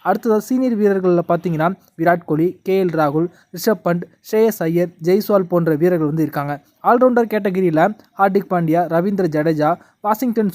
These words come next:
சுந்தர் போன்ற வீரர்கள் இருக்காங்க. அதே போல பவுலர்கள்ல பாத்தீங்கன்னா, குல்தீப் யாதவ், ஜஸ்பிரீத் பும்ரா, முகமது ஷமி, அஸ்தீப் சிங்னு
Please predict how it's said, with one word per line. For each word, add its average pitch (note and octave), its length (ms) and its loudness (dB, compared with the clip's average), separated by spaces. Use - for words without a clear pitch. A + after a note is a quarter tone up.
சுந்தர் G3 260 0
போன்ற E3+ 240 0
வீரர்கள் D#3 340 -2
இருக்காங்க. C#3+ 400 -6
அதே F3 160 -2
போல F#3 320 2
பவுலர்கள்ல F#3 520 2
பாத்தீங்கன்னா, E3 420 0
குல்தீப் A3 360 -2
யாதவ், E3+ 380 2
ஜஸ்பிரீத் F3+ 420 -6
பும்ரா, E3 380 2
முகமது G3 480 0
ஷமி, E3+ 320 -2
அஸ்தீப் - 440 -2
சிங்னு G#3+ 360 2